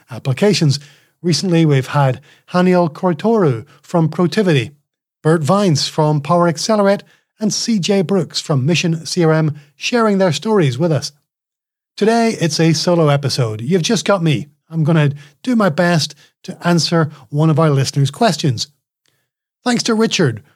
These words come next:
for his insightful questions about working with user stories in a Dynamics three sixty-five or Power Platform project.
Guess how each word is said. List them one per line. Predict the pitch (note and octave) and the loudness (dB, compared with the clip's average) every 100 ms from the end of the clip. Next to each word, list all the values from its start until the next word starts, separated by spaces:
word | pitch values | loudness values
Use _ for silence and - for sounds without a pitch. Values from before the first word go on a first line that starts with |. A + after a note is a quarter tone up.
| _ | _
for | E3 | 0
his | C#3 C#3 | 2 2
insightful | B2+ - - G3 - F#3+ | 0 0 0 0 0 -4
questions | - C#3 A#2 C3+ A#2+ A#2+ _ _ | 0 -2 0 -2 -2 -4 _ _
about | C3 A#2+ - | -8 -6 -4
working | C#3 E3+ F3+ F3 | -2 0 0 0
with | C3+ B2+ - | 0 -2 -4
user | - D3 A#3 A3 | -10 -2 2 2
stories | D3 - A2+ G#2+ G#2+ - _ _ _ _ | 0 0 -2 -2 -6 -10 _ _ _ _
in | - D3 | -2 2
a | C#3 A#2+ | 2 0
Dynamics | C#3+ D3 D3 C#3+ | 0 2 0 -2
three | - D3 | -4 -2
sixty-five | C3 D3 C#3+ B2 F3 E3+ E3+ E3 - _ | 0 0 -2 -2 2 2 0 -2 -20 _
or | F3+ F3 | -4 -2
Power | - D3+ | 0 0
Platform | C#3+ C#3+ A#2+ - C3 | 2 -2 -4 -4 -4
project. | - G3+ D#3 B2 | -2 -2 0 -4